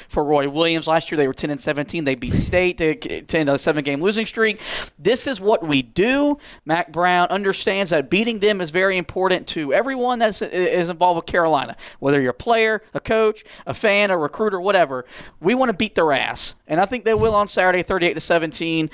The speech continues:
I don't wanna hear this crap that N C State's good. They're not good. Dave Doran's a chump. They're overrated. And I think we'll send the message that this is a Tar Heel State. We've reestablished dominance on the recruiting trail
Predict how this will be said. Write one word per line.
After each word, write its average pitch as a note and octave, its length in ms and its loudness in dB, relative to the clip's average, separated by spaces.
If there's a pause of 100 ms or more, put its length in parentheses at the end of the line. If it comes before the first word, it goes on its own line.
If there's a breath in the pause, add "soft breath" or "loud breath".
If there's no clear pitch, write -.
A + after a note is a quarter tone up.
(180 loud breath)
I D#3+ 80 0
don't G3+ 100 4
wanna A3 120 0
hear G#3+ 120 4
this G3+ 160 -2
crap F#3 200 0
that F#3+ 40 2
N F#3 60 0
C - 140 -8
State's - 280 0
good. F#3+ 380 0 (180 soft breath)
They're D#3 140 -2
not F#3 300 0
good. E3+ 240 2
Dave F3+ 240 2
Doran's F3+ 260 2
a C3+ 60 -4
chump. - 420 0
They're D#3 160 0
overrated. D#3+ 600 2 (320 loud breath)
And D#3+ 100 -2
I F3+ 80 0
think G3 240 -2
we'll E3+ 60 0 (100)
send G#3+ 180 0
the G3+ 60 0
message E3+ 440 0
that C#3+ 440 0 (300)
this D3 180 2
is G3+ 100 0
a A3 60 -4
Tar E3 240 4
Heel C#3+ 120 0
State. B2 420 0 (500 loud breath)
We've C3 240 0
reestablished F3 540 0
dominance D#3+ 520 0 (120)
on D3 140 4
the D#3+ 60 2
recruiting D#3 360 2
trail C3 520 2